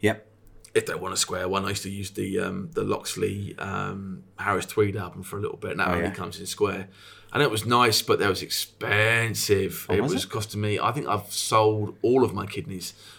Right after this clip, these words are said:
Speaker 2: to pay for, for one of those.
Speaker 1: Wow,
Speaker 2: Um,
Speaker 1: really?
Speaker 2: very expensive.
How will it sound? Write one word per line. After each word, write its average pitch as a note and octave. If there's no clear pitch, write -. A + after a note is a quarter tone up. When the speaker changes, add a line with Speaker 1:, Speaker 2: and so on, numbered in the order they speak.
Speaker 2:
to -
pay F#2+
for, G2
for -
one F#2+
of F#2
those. F#2
Speaker 1:
Wow, F#2+
Speaker 2:
Um, F#2+
Speaker 1:
really? F#2+
Speaker 2:
very A2
expensive. F#2+